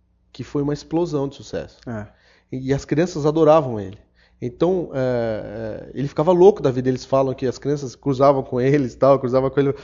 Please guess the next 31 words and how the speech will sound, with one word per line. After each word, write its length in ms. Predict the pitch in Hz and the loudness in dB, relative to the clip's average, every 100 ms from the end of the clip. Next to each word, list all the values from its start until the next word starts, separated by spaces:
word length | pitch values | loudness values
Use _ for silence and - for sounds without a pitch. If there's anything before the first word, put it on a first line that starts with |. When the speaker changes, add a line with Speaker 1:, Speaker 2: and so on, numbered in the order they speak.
| - _ | -20 _
Speaker 1:
falavam, 460 | - 143 165 285 349 | -2 0 2 4 4
"Oi, 80 | 330 | 4
tudo 280 | - 320 | 0 -2
bom, 300 | 277 330 349 | 0 0 2
Hannibal? 340 | 277 302 294 269 | 2 2 0 0
Tá, 100 | 247 | 0
onde 120 | 381 | 0
que 80 | 339 | 0
tá 120 | 359 | 4
o 20 | |
mister 240 | 285 - 214 | 2 2 -2
T?" 260 | 160 127 - | -2 -4 -4
<laughs> 1200 | - - - - _ _ - - - - - - | -6 -6 -20 -20 _ _ -8 -8 -8 -18 -14 -10
Então, 260 | 143 - 151 | -6 4 6
Speaker 2:
Que 60 | |
é 20 | |
o 60 | 175 | 8
mais 100 | 185 190 | 6 4
Speaker 1:
ele, 80 | |
Speaker 2:
novo, 160 | 240 240 | 4 2
Speaker 1:
então 100 | 185 | 2
ele 60 | - | 0
Speaker 2:
curiosamente. 480 | 180 160 202 226 | 2 8 10 10
Speaker 1:
chegava 340 | 151 180 202 208 | 8 6 6 6
a 40 | |
não 160 | 196 247 | 2 0
falar 340 | - 214 202 | 2 4 4
com 300 | 214 226 226 | 2 -4 -4
o 40 | 214 | -4
mister 220 | 208 233 | -6 -8
T. 260 | 170 147 | -8 -8